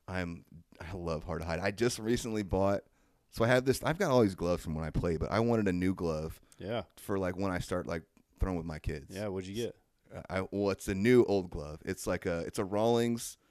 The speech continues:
Speaker 1: Heart of the Hide Pro one thousand B C, which is like an eleven and a half,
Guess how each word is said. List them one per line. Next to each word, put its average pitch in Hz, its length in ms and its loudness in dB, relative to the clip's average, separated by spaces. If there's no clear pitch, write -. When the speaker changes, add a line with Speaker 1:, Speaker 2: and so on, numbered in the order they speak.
Speaker 1:
Heart 117 220 2
of 120 60 4
the 110 80 2
Hide 107 320 0
Pro 107 240 2
one 101 160 -2
thousand 92 540 -4
B 90 160 -6
C, 85 360 -6
which - 200 -10
is 87 100 -12
like - 100 -8
an 92 60 -6
eleven 87 340 -6
and 85 120 -6
a 85 40 -10
half, 85 420 -6